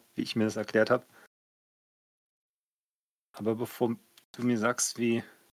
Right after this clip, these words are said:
du die Frage beantworten wirst, sag ich noch ganz kurz einen Gedanken zum letzten,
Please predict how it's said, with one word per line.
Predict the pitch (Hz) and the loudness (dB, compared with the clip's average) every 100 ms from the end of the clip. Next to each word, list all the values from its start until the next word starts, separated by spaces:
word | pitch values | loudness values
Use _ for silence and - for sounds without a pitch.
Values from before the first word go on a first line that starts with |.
| _ _ _ _ _ _ _ _ | _ _ _ _ _ _ _ _
du | - 156 | -12 -10
die | |
Frage | 139 - 120 | -2 2 2
beantworten | 113 117 104 123 120 | 2 -2 -4 -4 -2
wirst, | 135 143 - - | -2 -4 -6 -2
sag | 127 120 | -2 -2
ich | |
noch | 127 - | -4 0
ganz | 123 131 - - - | 0 2 -2 -4 0
kurz | 143 139 - - - _ _ _ _ | 2 4 0 -2 -18 _ _ _ _
einen | 120 117 | -6 -4
Gedanken | 113 120 127 | 0 0 0
zum | - 117 120 - - | -2 -2 -6 -12 -12
letzten, | 117 117 - - 131 139 | -6 -4 -4 -4 -2 -4